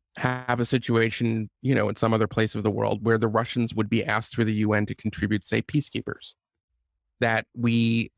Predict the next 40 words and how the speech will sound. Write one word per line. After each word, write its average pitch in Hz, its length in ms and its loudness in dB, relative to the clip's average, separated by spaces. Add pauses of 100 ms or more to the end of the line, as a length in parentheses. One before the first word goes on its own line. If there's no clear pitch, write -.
have 117 580 -2
had, 117 280 -4
had 110 460 -2
a 117 120 -2
strategy 120 640 0
until, 113 340 -2
I 101 80 -4
mean, 110 140 0
I 107 120 0
hope 120 200 0 (240)
in 113 140 0
some 135 220 0
ways 139 180 2
we 117 80 -2
still - 180 -2
do 180 240 2
because 113 260 -2
of 110 120 0
the 110 340 2 (560)
negotiations 110 800 0 (120)
over 110 200 0
the 110 140 0
Iran 120 260 2
nuclear 127 380 0
deal, 104 280 -6
where 110 220 4
we 113 160 2
would 113 300 2
count 120 320 0
on 123 240 2
Russia 110 380 -2
to - 200 -4
be 110 380 0
a 107 200 0
kind 107 260 -2
of 104 120 -4
partner 131 760 2
with 110 480 0
helping 113 400 2
to, 113 420 0